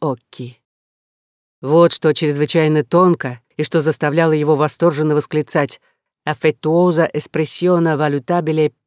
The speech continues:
più assai dell'oro». О, бедный человек.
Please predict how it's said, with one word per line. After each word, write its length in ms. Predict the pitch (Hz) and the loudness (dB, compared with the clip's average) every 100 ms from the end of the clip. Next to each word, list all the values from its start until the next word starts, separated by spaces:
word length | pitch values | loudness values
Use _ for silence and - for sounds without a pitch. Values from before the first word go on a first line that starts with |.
| _ | _
più 220 | 190 196 - | -4 -2 -2
assai 540 | 160 - - 170 160 | -8 -8 -4 -2 -2
dell'oro». 600 | 139 151 139 139 123 123 - _ _ _ _ _ _ | -2 -2 0 0 -2 -6 -14 _ _ _ _ _ _
О, 120 | 151 143 | -2 0
бедный 340 | 139 123 127 | -2 -4 -8
человек. 580 | - 131 127 117 - | -8 -8 -8 -10 -14